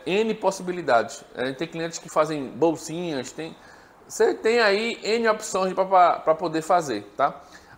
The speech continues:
Apliques, né? Em almofadas, em tecidos, em o que você quiser, porque ele pega praticamente qualquer tecido que não seja elástico, tá? Quero aplicar o O B M no lycra,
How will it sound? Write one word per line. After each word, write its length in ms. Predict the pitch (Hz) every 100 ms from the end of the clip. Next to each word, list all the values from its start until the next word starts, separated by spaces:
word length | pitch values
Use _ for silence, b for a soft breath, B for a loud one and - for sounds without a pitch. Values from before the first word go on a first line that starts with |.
| -
Apliques, 840 | 170 - 190 220 - 131 - - - - -
né? 200 | 156 226 - - _ _ - b b b
Em 100 | -
almofadas, 840 | 151 151 135 - 156 170 160 147 143
em 80 | 156
tecidos, 540 | 147 - 147 156 151
em 180 | 165 - - 117
o 80 | 160
que 140 | 208
você 260 | 214 202 208
quiser, 300 | 185 143 110
porque 200 | 170 175
ele 220 | 180 175
pega 300 | 151 196 202
praticamente 360 | 202 196 180 185
qualquer 260 | 196 190
tecido 500 | 202 190 - 196 226 - b b b _
que 120 | 190
não 120 | 214
seja 300 | 190 202 190
elástico, 560 | 214 180 160 - - - -
tá? 260 | 135 170 - b b b -
Quero 200 | 180 214
aplicar 760 | 214 226 214 208 208 202 -
o 80 | 170
O 80 | 196
B 120 | 202
M 320 | 196 202 214
no 140 | 214 220
lycra, 560 | 190 180 170 135 113